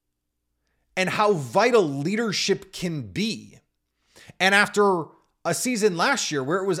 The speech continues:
obvious that you were not getting A-level leadership from the leaders on your team, in particularly the quarterback,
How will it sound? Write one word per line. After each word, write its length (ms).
obvious 680
that 160
you 140
were 140
not 400
getting 440
A-level 640
leadership 720
from 340
the 80
leaders 400
on 280
your 140
team, 580
in 120
particularly 680
the 100
quarterback, 560